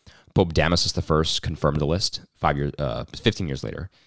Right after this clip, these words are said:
And then in three ninety-three, the Synod of Hippo officially established the modern canon. The Council of Carthage in three ninety-seven A D, and then later Trent affirmed this teaching. So <laughs> before four hundred A D, we had a full, complete, and codified list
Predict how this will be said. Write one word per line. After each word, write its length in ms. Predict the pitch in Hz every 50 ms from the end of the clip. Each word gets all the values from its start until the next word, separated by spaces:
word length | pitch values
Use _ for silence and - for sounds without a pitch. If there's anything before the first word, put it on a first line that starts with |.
| _ _ _ _ _ -
And 120 | 107 98
then 140 | 98 92 90
in 80 | 87
three 160 | 80 - 110 101
ninety-three, 480 | 90 85 78 - - 104 101 92 87
the 220 | 82 69 78 71 73
Synod 260 | - - 101 92 80
of 80 | -
Hippo 360 | - - 117 - - 73 73 73
officially 440 | - - - 95 - - 90 80
established 680 | 73 69 - - 80 80 80 78 73 67 67 - - -
the 340 | - 80 73 69 65 65 65 - -
modern 380 | 76 80 78 73 69 67 67
canon. 340 | - - 78 - - - - - _ _ _ _ _ _ - - - - _ -
The 100 | - -
Council 300 | - 101 104 - - 85
of 100 | - -
Carthage 500 | - - 117 113 - - 80 82 80 73
in 100 | 78 80
three 160 | - 90 87
ninety-seven 440 | 78 73 73 73 - 101 95 92 82
A 80 | 76
D, 340 | 71 67 67 67 67 69 - _ _ _ _ _ _ _ _ _ -
and 80 | 82
then 220 | 73 71 69 69 - -
later 240 | 80 78 71 67 64
Trent 400 | - - - 90 58 62 - -
affirmed 240 | - - - 82 73
this 100 | 69 -
teaching. 220 | - 76 - - 76
So 300 | - 107 95 90 87 - - - - -
<laughs> 240 | - 113 110 - 92
before 340 | 95 92 - - 127 139 147
four 240 | - - 175 -
hundred 220 | 104 117 104 98 95
A 80 | 92
D, 160 | 85 87 87 69
we 140 | 65 73
had 120 | 71 73 65
a 60 | 67
full, 400 | - - - 92 90 87 85 - - - - _ -
complete, 400 | - 95 - 85 87 80 78 -
and 100 | 85 85
codified 440 | - 90 78 78 76 - 73 69 69
list 400 | 67 60 52 - - - - -